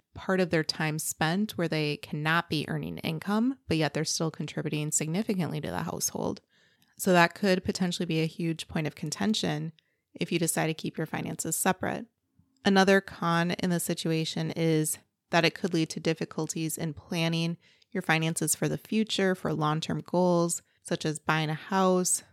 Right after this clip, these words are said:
trying to save and invest your money for retirement. And if you keep your finances separate, then the two of you might not be on the same page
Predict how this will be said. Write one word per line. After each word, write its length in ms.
trying 360
to 180
save 260
and 120
invest 380
your 100
money 260
for 200
retirement. 760
And 100
if 80
you 80
keep 380
your 440
finances 560
separate, 800
then 360
the 100
two 240
of 80
you 140
might 140
not 200
be 140
on 120
the 80
same 260
page 640